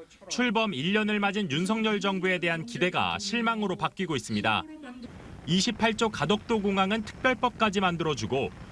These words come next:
경제성이 영점사칠에 불과했던 전북 새만금 국제공항은 예타까지 면제해줬지만 오백억 남짓한 서산공항은 발목을 잡았습니다. 경제성이 영점팔일에 그쳐 탈락시켰다고 하지만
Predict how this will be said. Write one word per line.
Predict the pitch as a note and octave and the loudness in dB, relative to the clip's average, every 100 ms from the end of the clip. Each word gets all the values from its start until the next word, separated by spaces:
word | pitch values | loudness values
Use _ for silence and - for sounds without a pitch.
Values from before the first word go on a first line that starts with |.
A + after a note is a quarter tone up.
| - - | -16 -12
경제성이 | - D#3+ F3+ G#3+ G#3+ A3 F#3 | 2 4 4 2 4 4 4
영점사칠에 | A#2 F3 A#3 A3 G#3 D3+ - - A3 G3+ | 2 2 2 0 2 0 0 0 0 2
불과했던 | F#3+ F#3+ F3+ F3 G#3 G#3 | 2 2 0 0 -2 -2
전북 | - C#3+ D#3 G3+ | -2 -2 0 -2
새만금 | - A#3+ A#3+ A#3 A3+ | -2 0 0 0 -2
국제공항은 | G#3+ D#3 - G3+ F3+ F3 F3+ G#3 | -4 -6 0 0 2 2 2 2
예타까지 | A#2+ A#2 - A#3 A3 G3 F3 | 2 0 0 0 2 2 2
면제해줬지만 | C3 C#3 E3+ D#3+ C#3+ - G2+ C3 A2 - - - - - | 0 2 0 0 -2 -2 0 0 0 -10 -18 -18 -16 -4
오백억 | C#3 F#3+ A#3 A3+ G3 | 0 4 4 2 2
남짓한 | F#3 G3 - A3 | 0 0 0 0
서산공항은 | G#3 A#3 B3 A#3 G#3 F#3+ F#3+ G#2+ - | 2 2 2 2 2 2 2 0 0
발목을 | E3 F#3+ G#3 F3 | 2 2 2 2
잡았습니다. | C3+ B2 - G2 G#2+ G2 - - - - - - - - - | 2 0 0 0 2 2 -2 -14 -16 -16 -16 -14 -14 -14 -2
경제성이 | E3+ F#3 A3 A3+ A3+ A3 | 0 2 2 2 2 2
영점팔일에 | C#3 E3 F3 A3 G#3+ - B3 A#3 A3+ | 2 0 0 0 2 -2 0 2 2
그쳐 | G3+ G3+ - G#3+ | 0 -2 0 0
탈락시켰다고 | - B3 A3+ - A3 G#3+ F3 D#3+ | 0 0 0 0 -2 0 0 0
하지만 | A#2 G#2 B2 | 0 0 0